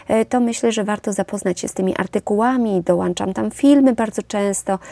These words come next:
Przy kordycepsie są takie bardzo ciekawe, mm, również zainstalowane filmy, żebyście mogli sobie zobaczyć, jak to fajnie,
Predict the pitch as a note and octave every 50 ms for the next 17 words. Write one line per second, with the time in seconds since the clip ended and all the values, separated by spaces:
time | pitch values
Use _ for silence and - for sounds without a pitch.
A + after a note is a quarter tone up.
0 | - - - - G#3+ - A3 G3 F#3 - - - G#3+ F#3+ - - F3 E3+ - F#3
1 | F3 F3 F#3 E3+ E3+ - G3+ F3 G3 F#3 F3+ F#3 F3 - F#3+ - - - G3 F#3+
2 | F3 F3 F3 - - - - - - - - - G3 G3 F#3 F#3 F#3 F#3 F#3+ F#3+
3 | F3+ F#3+ F#3 F#3 F3 - F#3 F#3+ F#3 - - F#3+ F#3 F#3+ F3+ F#3 F#3 F3 F3+ F3+
4 | - - G3 G3 G3 F#3 F#3 F#3 F3 - F#3+ F3+ F3 F3 - - G3+ F#3 F3+ F3+
5 | F3 F3+ - - F#3+ F3+ F3+ - F#3+ F3+ - F3 F3 F3 - - F3 - F#3+ F#3
6 | F3+ - - F#3+ F3+ - F#3+ F#3 F#3 F#3+ F#3 F#3+ F#3+ F#3+